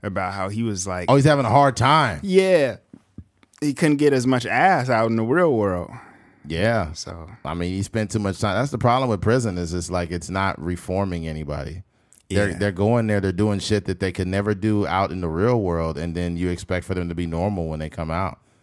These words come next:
Speaker 1: Yeah.
Speaker 2: Like, they've been having sex with dudes for twenty-five years, and then they get out, and they're not supposed to be gay now.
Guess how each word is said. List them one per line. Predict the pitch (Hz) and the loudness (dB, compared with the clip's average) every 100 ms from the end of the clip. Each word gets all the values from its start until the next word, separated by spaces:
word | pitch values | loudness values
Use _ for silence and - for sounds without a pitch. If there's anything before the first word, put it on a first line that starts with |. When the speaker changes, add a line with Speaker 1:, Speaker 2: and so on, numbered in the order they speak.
| _ - | _ -8
Speaker 1:
Yeah. | 101 107 110 92 | -4 0 2 0
Speaker 2:
Like, | 87 | 2
they've | 104 | 2
been | 104 | 2
having | 104 95 | 0 -2
sex | 90 110 104 | -2 0 0
with | 95 | -2
dudes | 85 104 113 | 0 0 0
for | - | -2
twenty-five | 87 104 101 92 95 92 87 | -4 -2 -2 0 0 0 0
years, | 98 113 98 | 0 2 0
and | 90 90 | -2 -2
then | 85 | -2
they | 87 87 | -4 -4
get | 90 | -4
out, | 90 101 | -2 -2
and | 87 | -2
they're | 87 | -2
not | 90 92 | -2 -4
supposed | - 98 98 - | -4 -2 -2 -2
to | |
be | 90 | -6
gay | 90 95 110 | -4 -2 -2
now. | 92 73 67 | -2 -8 -14